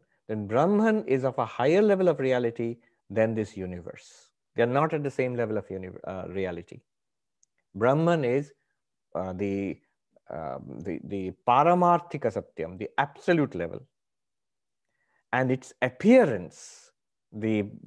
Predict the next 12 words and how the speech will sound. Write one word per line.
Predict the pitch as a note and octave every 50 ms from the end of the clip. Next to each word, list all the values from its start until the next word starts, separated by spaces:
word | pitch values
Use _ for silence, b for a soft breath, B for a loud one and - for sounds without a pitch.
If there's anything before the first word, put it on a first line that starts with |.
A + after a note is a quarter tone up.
| - - _ _ _ F2
the | F#2 G#2 G#2 G2+
vivarta, | F#2+ A2 B2 C3+ D#3 G3+ A3 A3 - - - G2 E2+ -
vivarta | A2+ C3+ C#3+ D3 D3 - C#3+
means | C3+ B2 -
appearance, | A2+ A2+ - C#3+ C3 A2 F#2+ F2 - - b b b b b
its | - B2 A2+ - - -
appearance | G#2+ G#2+ - - G#3 A#3 A3 F3 C#3 A#2 B2 B2 - - _ _ _ _
is | A#2+ B2+ G#2 F2
vyavaharika | F2 G2 G#2+ A2+ B2 B2+ B2 C#3 C3+ C3+ C3 A2+ - G#2+
satyam, | - G#2 - _ - E2+ F#2 F#2+
this | G#2 G#2+ - -
world. | F2 F2+ F2+ E2+ - - -